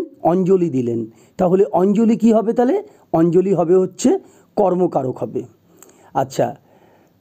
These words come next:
কি দ্বারা দিলেন, কি দ্বারা দিলেন, এটা যদি প্রশ্ন করি ক্রিয়াপদকে, তাহলে স্বহস্তে মানে নিজের হাতে, তাহলে এটা করণকারক হয়ে গেল।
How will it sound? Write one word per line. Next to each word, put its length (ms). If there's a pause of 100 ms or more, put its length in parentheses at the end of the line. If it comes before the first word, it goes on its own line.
(140)
কি 200
দ্বারা 320
দিলেন, 360 (680)
কি 260
দ্বারা 380
দিলেন, 340 (340)
এটা 180
যদি 200
প্রশ্ন 380
করি 260
ক্রিয়াপদকে, 600 (400)
তাহলে 320 (380)
স্বহস্তে 600
মানে 200
নিজের 340
হাতে, 260
তাহলে 340
এটা 160
করণকারক 680
হয়ে 240
গেল। 120